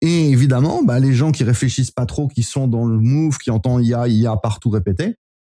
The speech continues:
se disent, ben, il faut, d'accord, il faut faire ça. Et je sais pas quelle vue vous avez de ces informations, par exemple, dans les news courantes, à la télévision, dans les magazines.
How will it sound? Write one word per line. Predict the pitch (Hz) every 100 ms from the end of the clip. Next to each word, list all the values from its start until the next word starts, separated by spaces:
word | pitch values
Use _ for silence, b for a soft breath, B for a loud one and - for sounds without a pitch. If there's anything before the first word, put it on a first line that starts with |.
| _ _ -
se | 113
disent, | 156 120
ben, | 127
il | 123
faut, | - - 202
d'accord, | 131 190 156
il |
faut | 147 143
faire | - 123
ça. | - 175 240 - _ b b b _ _
Et | 143 151 -
je | 120
sais | 120
pas | 147 156 - _ -
quelle | 131 117
vue | 135 151
vous | 131 117
avez | 120 143
de |
ces | 131 113
informations, | 117 120 113 107 196
par | 117
exemple, | 110 131
dans | 104
les | 98
news | 101 117 170 196 -
courantes, | 120 104 131 156
à | 110
la | 95
télévision, | 107 98 95 95 87 117 151
dans | 135
les | 95 95
magazines. | 95 87 92 160 240